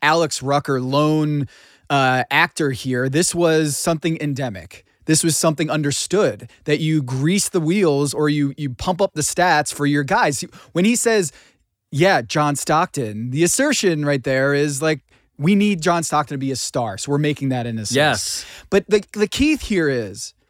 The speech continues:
Speaker 1: this is the Vancouver Grizzlies, right? They're the new expansion team. They're in Canada. People don't know. There's a team in Vancouver.
Speaker 2: Right.
Speaker 1: So how does a stat keeper market the team or have a role in marketing the team?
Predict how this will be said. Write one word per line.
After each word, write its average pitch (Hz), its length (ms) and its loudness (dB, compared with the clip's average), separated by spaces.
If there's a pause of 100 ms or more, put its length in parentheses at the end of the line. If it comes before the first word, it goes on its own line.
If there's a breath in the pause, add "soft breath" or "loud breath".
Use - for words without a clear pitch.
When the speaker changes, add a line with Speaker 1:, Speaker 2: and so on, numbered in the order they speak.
(260)
Speaker 1:
this 214 220 4
is 202 160 2
the 165 80 2
Vancouver 147 600 0
Grizzlies, 110 600 -6
right? 120 340 -2 (240 loud breath)
They're 202 380 4
the 170 160 2
new 185 340 2
expansion 165 800 -2
team. 123 460 -2
They're 180 180 4
in 214 160 0
Canada. 135 680 -2 (200 loud breath)
People 233 280 0
don't 208 220 2
know. 180 220 2 (220 loud breath)
There's 196 160 0
a 160 60 -2
team 208 360 -4
in 185 80 -2
Vancouver. 190 800 -2
Speaker 2:
Right. 123 340 -4
Speaker 1:
So 208 440 2 (320)
how 233 360 2
does 190 540 2
a 151 80 -2
stat - 460 -2
keeper 196 600 0
market 156 540 0
the 156 100 -2
team - 260 -4
or 165 60 2
have 151 160 2
a 151 80 0
role 143 280 2
in 156 80 0
marketing 147 440 0
the 139 100 -2
team? 160 360 -2